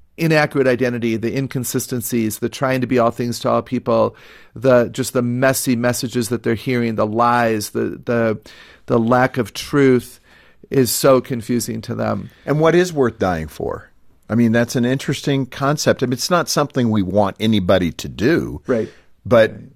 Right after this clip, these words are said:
Speaker 2: you know, you look at the founding fathers, they laid it on the line.
Speaker 1: Right.
Speaker 2: They wanted freedom. They wanted freedom of, uh,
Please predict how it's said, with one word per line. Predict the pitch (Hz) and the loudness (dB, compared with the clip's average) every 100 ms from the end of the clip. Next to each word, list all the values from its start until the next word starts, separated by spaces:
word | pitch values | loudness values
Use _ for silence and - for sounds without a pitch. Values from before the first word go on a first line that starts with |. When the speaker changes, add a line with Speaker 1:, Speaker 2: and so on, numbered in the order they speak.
| _ | _
Speaker 2:
you | 262 143 180 | -10 -4 0
know, | 135 147 139 | 2 2 0
you | 135 | 2
look | 131 147 | 2 2
at | 139 | -2
the | 127 | -2
founding | 143 139 147 | -2 0 0
fathers, | 135 107 156 156 73 78 | 0 2 2 0 -6 -6
they | 92 | -4
laid | 117 98 80 | 0 0 -2
it | 78 | -4
on | 78 | -6
the | 76 | -8
line. | 69 76 85 104 | -8 -8 -6 -4
Speaker 1:
Right. | 120 127 | 0 4
Speaker 2:
They | 120 | 4
wanted | 123 120 123 | 4 2 0
freedom. | - - 127 131 76 | -4 -2 -2 0 -2
They | 82 | -2
wanted | 98 107 98 | -2 -2 -4
freedom | - 120 120 123 | -6 -4 -2 0
of, | 117 113 110 110 | -2 -2 -4 -4
uh, | 113 113 | -2 -2